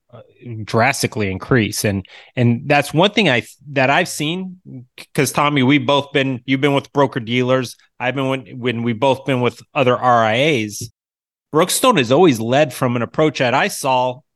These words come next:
in the R M A designation. I'm sure, Tommy, you've been seeing it in your R I C P studies for retirement planning, is that you have to have some type of principal protection.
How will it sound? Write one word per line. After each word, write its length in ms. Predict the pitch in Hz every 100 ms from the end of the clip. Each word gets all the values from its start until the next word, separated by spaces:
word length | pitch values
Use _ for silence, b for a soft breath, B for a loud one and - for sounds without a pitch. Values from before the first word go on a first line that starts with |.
| _ _
in 180 | 151 131
the 100 | 131
R 180 | 127 131
M 120 | 127
A 140 | 139
designation. 640 | 131 135 123 127 135 127 139
I'm 80 | 113
sure, 240 | - 135
Tommy, 320 | - 143 131
you've 160 | 123 131
been 140 | 127
seeing 320 | - 143 131
it 180 | 127 127
in 160 | 139 120
your 120 | 113
R 280 | 113 120 120
I 140 | 113
C 260 | 107 131 113
P 220 | - 220
studies 580 | - 120 107 107 113 - b b -
for 140 | 117
retirement 500 | 113 - 247 214 110
planning, 460 | - 113 113 120 120 _ _ -
is 140 | 143 135
that 120 | 151
you 140 | 143
have 420 | 131 - 175 180 -
to 120 | 175
have 440 | 120 135 131 131
some 300 | - 147 135
type 240 | 131 135 117
of 80 |
principal 420 | - 127 - 110 113
protection. 600 | - 120 98 - -